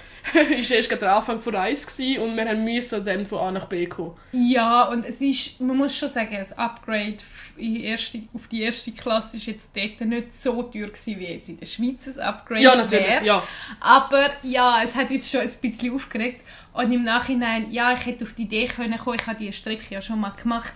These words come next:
Speaker 2: Es ist so eine beliebte Strecke. Also falls ihr mit dem Zug reist, von Bergen nach Oslo oder von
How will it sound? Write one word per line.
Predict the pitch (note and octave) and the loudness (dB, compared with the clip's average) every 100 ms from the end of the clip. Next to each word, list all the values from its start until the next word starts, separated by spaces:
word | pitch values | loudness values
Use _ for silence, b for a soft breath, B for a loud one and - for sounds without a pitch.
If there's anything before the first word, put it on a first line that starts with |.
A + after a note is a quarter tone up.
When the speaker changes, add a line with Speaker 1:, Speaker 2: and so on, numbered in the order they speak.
| - | -10
Speaker 2:
Es | A3 A3+ | -10 -6
ist | A#3 G#3 A3+ | -8 -6 -8
so | A3+ | -6
eine | A3+ A#3 | -4 -4
beliebte | A#3+ A3+ A#3 A3 - | -4 -4 -4 -6 -8
Strecke. | A3+ - F#3+ F#3 - - B3 B B B B B | -10 -8 -10 -10 -10 -8 -8 B B B B B
Also | B C4+ C#4+ | B 2 2
falls | - - C4+ F4 F#4 | 0 4 6 6 4
ihr | E4 | 2
mit | C#4+ C#4 | 2 2
dem | A#3 G#3+ | -2 -2
Zug | - D4 D4+ - - | 2 4 4 0 -4
reist, | A3 A#3+ A#3+ A3 - F#3+ - B B | 0 2 2 -2 -6 -10 -12 B B
von | - A3 - | -8 -8 0
Bergen | A#3 C4+ D4 D4+ C4 | 6 6 6 4 0
nach | B3+ A3+ - | 0 -2 -6
Oslo | - B3 G3 G#3 | -4 -4 -4 -10
oder | F3 G#3 | -8 -8
von | - | -8